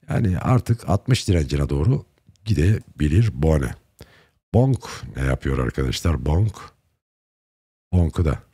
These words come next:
bakalım. Tabii ki Solana gittikten sonra Bonk'ta da bir yolculuk başlıyor.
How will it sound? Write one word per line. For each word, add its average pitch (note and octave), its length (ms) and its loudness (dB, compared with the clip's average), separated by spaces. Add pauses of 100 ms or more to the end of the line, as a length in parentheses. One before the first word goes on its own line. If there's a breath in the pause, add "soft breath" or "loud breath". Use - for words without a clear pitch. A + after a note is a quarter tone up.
bakalım. C#2 500 -2 (500 soft breath)
Tabii C#3+ 240 0
ki - 340 0
Solana A2 480 2
gittikten G#2 520 0
sonra F#2 460 0
Bonk'ta G#2+ 360 2
da F2 120 2
bir C#2+ 80 0
yolculuk D2+ 540 0
başlıyor. C#3+ 360 2